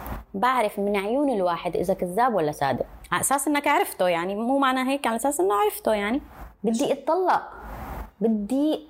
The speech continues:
أتطلق. أنا بدي أعمل حفلة عالمية، فيستيفال بدي أعمل لما أنا أتطلق. رجعت للمحكمة من ثلاث مرات أنا، ياخدوني ويجيبوني، ياخدوني ويجيبوني.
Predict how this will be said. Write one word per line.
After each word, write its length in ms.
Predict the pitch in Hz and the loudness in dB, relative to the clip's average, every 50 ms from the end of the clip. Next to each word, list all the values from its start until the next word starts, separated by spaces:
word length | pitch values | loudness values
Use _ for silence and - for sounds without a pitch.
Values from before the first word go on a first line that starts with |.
| - - | -6 -6
أتطلق. 640 | - - _ _ - 233 240 226 208 - - - | -6 -6 _ _ 0 0 2 2 2 0 -2 -2
أنا 120 | 226 240 220 | -2 0 0
بدي 280 | 208 196 185 185 - | 0 0 -2 -2 0
أعمل 280 | 190 247 240 226 214 208 | 0 2 2 2 0 0
حفلة 340 | - - 233 - - 262 180 | -2 -4 -4 -2 0 0 2
عالمية، 680 | 180 214 226 214 220 226 240 262 269 269 285 285 285 | 2 2 2 2 2 2 2 2 2 2 2 2 0
فيستيفال 500 | 285 254 233 - - 208 165 175 160 156 | 0 -2 -6 -2 -2 0 2 2 0 0
بدي 140 | 151 165 160 | 0 0 0
أعمل 320 | 156 156 160 160 165 165 | 2 2 2 0 2 0
لما 280 | 180 180 185 196 - 214 | 0 0 0 0 0 0
أنا 120 | 233 214 | 0 -2
أتطلق. 400 | 165 - - - 151 151 156 - - - - - - - - - - - - - - - - _ _ 208 | -2 -4 -4 -2 -2 0 -2 -4 -6 -14 -16 -16 -14 -12 -12 -12 -10 -10 -10 -10 -12 -14 -16 _ _ -6
رجعت 340 | 214 226 285 294 320 320 311 | 0 2 2 2 2 2 0
للمحكمة 480 | 302 285 302 - - - 311 277 254 | 0 0 0 -2 -2 -2 -2 0 0
من 80 | 240 - | -2 -2
ثلاث 220 | - 277 277 269 | -2 -4 -2 0
مرات 420 | 240 202 190 185 180 170 170 170 - | 0 0 2 2 0 0 -2 -2 -2
أنا، 320 | 180 175 170 165 170 180 | -2 0 0 0 0 0
ياخدوني 380 | 196 190 196 214 277 285 277 247 | -2 -2 0 0 2 2 2 0
ويجيبوني، 380 | 214 185 185 170 170 165 170 180 | 0 -2 -2 -2 0 0 0 0
ياخدوني 340 | 190 202 214 254 262 254 | 0 0 0 0 2 0
ويجيبوني. 500 | 214 190 180 185 175 170 - 165 165 - | 0 -2 -2 -2 -2 0 0 0 -2 -2